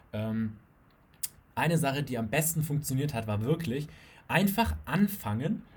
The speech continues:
so zu tun, als würde es einem richtig gut gehen. Also das Beste ist,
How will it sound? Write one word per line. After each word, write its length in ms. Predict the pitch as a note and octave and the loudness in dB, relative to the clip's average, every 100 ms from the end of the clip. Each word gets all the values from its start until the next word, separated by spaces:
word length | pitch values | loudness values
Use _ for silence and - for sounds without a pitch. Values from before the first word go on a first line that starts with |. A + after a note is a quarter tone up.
| - | -6
so 180 | D#3+ E3 | -2 0
zu 220 | E3 D3+ | 2 0
tun, 360 | - A3+ B3 - | 2 0 0 0
als 300 | D3+ D3+ C3 | -2 -2 -2
würde 180 | G3 | 0
es 140 | E3+ - | 0 0
einem 260 | D3+ D#3+ | 0 0
richtig 460 | C#3+ F3+ G3 G3 - | 0 0 -2 -2 -4
gut 180 | C#3 C3 | -4 -4
gehen. 180 | F#2+ F#2 - - | -6 -8 -12 -2
Also 160 | D3 | 0
das 160 | D3+ D#3 | 2 0
Beste 380 | - G#3+ - D#3+ | 0 0 0 -4
ist, 260 | E3+ G3 | -4 -4